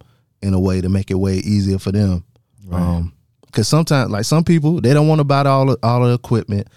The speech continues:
Speaker 1: They don't wanna
Speaker 2: Right.
Speaker 1: do all that kind of stuff. They just wanna come, sit down, talk, leave.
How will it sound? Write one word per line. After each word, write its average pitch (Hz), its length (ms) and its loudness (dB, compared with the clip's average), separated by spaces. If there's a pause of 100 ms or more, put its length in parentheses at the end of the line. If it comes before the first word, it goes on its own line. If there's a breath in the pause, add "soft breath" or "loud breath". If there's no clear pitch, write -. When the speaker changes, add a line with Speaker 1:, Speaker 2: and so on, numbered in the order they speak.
(240 soft breath)
Speaker 1:
They - 60 -6
don't 104 80 2
wanna 110 140 2
Speaker 2:
Right. 101 60 -4
Speaker 1:
do 107 100 2
all 104 120 2
that 98 120 -4
kind 101 140 -2
of 98 80 0
stuff. 95 240 -4
They 98 100 0
just 101 180 0
wanna 95 160 0
come, 117 280 2
sit - 240 -2
down, 104 260 0
talk, 101 400 -2 (260 soft breath)
leave. 92 440 -2